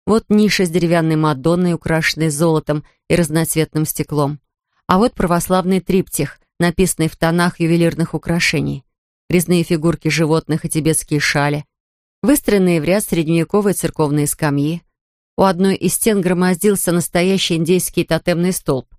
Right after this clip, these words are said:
достававшей до самого потолка высотой в два этажа. "Ну и ну", — изумился Фрост. "У вас тут очень интересно, мэм". "Мой муж был антропологом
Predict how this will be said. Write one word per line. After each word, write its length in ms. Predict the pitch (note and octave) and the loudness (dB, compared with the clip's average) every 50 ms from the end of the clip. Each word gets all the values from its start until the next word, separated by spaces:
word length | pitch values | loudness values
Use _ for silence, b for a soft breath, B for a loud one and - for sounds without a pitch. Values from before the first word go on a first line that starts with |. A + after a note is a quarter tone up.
| _ _ - | _ _ -2
достававшей 640 | G3 F3+ - - F3+ E3+ D#3+ E3 D#3 - - F3 D#3+ | -2 -2 2 2 2 2 2 0 0 0 -2 -4 0
до 160 | D3 E3+ E3+ | 0 0 0
самого 400 | D#3+ - - A#3+ A3+ G3+ F3 D#3 | 0 0 -2 0 0 0 -2 -2
потолка 520 | - D#3+ - - E3+ E3+ E3+ - - G3+ | -2 -4 -2 -2 -2 -2 -2 -4 -4 -4
высотой 440 | D#3 D3 - - E3 D#3 - E3 D#3 | -4 -4 -4 -4 -4 -2 0 -2 -2
в 40 | C3+ | -2
два 200 | B2+ C3 D#3+ D#3+ | -2 -4 -4 -2
этажа. 420 | D3+ - D#3+ D#3+ C3+ - C3 B2+ - _ _ _ _ _ _ _ _ _ _ _ _ _ _ | -2 -4 -4 -4 -4 -6 -8 -10 -12 _ _ _ _ _ _ _ _ _ _ _ _ _ _
"Ну 240 | D3+ D3+ D#3 D#3+ D#3+ | -2 0 0 2 0
и 80 | F3+ | 0
ну", — 420 | F#3 F#3 E3 D3 C#3 C3 C3 C#3 - _ _ _ _ _ | 0 0 0 0 0 -2 -4 -8 -10 _ _ _ _ _
изумился 520 | - F3+ F3+ G3+ G3 F#3 D#3+ E3 - - F3 | 0 2 2 2 2 2 0 0 -2 -2 -2
Фрост. 400 | - F3+ D3 C3+ - - _ _ _ _ _ _ _ - | -2 -2 -2 -2 -4 -8 _ _ _ _ _ _ _ 0
"У 60 | D3+ | 2
вас 180 | E3 F#3 E3+ | 2 2 0
тут 220 | - - D#3 - F#3 | 0 -4 -2 0 0
очень 220 | F#3 E3 - E3+ | 0 2 2 0
интересно, 480 | D3+ D3 - D#3+ D3+ D3+ C#3+ - - D3 | 0 0 0 0 0 0 -2 -2 -4 -2
мэм". 280 | D3 D3 D3 C#3+ C3+ C3 _ _ _ _ _ _ _ _ _ _ _ _ _ _ _ _ _ _ | 0 0 0 -2 -4 -8 _ _ _ _ _ _ _ _ _ _ _ _ _ _ _ _ _ _
"Мой 180 | F3 F3 D#3 C#3 | 2 2 2 4
муж 300 | C#3+ D#3+ D#3+ E3 - - | 2 2 2 0 -2 -2
был 240 | C#3 D#3 E3+ D#3+ b b b b b | -2 -2 -2 -2 b b b b b
антропологом 840 | D#3 E3 D#3+ - E3 D#3+ - - D3+ D3 C#3+ D3 - C#3 C#3 C#3+ | 0 0 0 0 -2 -4 -2 -2 -4 -4 -4 -6 -8 -8 -10 -10